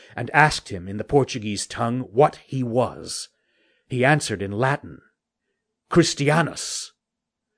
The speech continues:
but was so weak and faint that he could scarce stand or speak. I took my bottle out of my pocket and gave it him, making signs that he should drink,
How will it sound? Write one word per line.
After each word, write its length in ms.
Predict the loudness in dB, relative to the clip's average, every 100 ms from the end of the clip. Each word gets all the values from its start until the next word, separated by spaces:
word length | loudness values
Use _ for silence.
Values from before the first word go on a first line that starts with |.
| _
but 160 | -4 -2
was 160 | -4
so 240 | 0 6 6
weak 540 | 6 4 2 -2 -20 -14
and 160 | -12
faint 440 | -6 -2 -2 -2 -12 _ _ _ _
that 100 | -2
he 60 | -2
could 160 | -4
scarce 420 | -4 2 4 4
stand 560 | 0 2 2 2 -6 -12
or 80 | -8
speak. 580 | -8 -2 -4 -4 -12 -18 _ _ _ _ _ -2
I 120 | 0
took 200 | 2 2
my 140 | 2
bottle 340 | 4 4 4 2
out 140 | 2
of 80 | 0
my 100 | -2
pocket 380 | -2 -4 -4 -8
and 100 | -4
gave 200 | -4 -4
it 100 | -10
him, 200 | -12 -4
making 300 | -4 -4 -6
signs 520 | -4 -4 -4 -8 -12
that 160 | -14
he 100 | -12
should 220 | -12 -12 -4
drink, 400 | -2 -2 -6